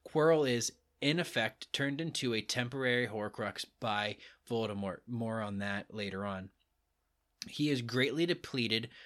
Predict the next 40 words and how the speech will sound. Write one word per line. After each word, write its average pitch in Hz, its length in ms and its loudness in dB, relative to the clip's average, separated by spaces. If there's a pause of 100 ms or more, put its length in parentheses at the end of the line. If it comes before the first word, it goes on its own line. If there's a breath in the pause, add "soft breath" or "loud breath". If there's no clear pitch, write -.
(200 loud breath)
by 120 160 6
the 113 120 2
physical 143 500 -2
strain 107 580 -2 (460 loud breath)
of 113 200 0
fighting 135 600 2
the 123 80 0
far 120 320 0
stronger 110 540 -2
evil 117 340 -2
soul 101 300 -2
inside 110 360 2
him. 95 280 -12
Quirrell's 135 400 0
body 120 360 2
manifests 117 560 -2
burns 107 540 -2
and 139 240 -2
blisters 113 460 -2
during 131 380 -2
his 131 120 -4
fight 110 320 -2
with 117 140 -8
Harry 104 400 -4 (360 loud breath)
due 147 260 6
to 165 180 0
the 160 80 -2
protective 139 580 -4
power 113 460 0 (220 loud breath)
Harry's 123 380 2
mother 120 300 0
left 107 400 -2 (100)
in 123 200 0
his 151 200 0
skin 107 400 -2
when 104 200 -4
she 117 240 -2
died 104 500 -2
for 135 340 0
him, 90 220 -2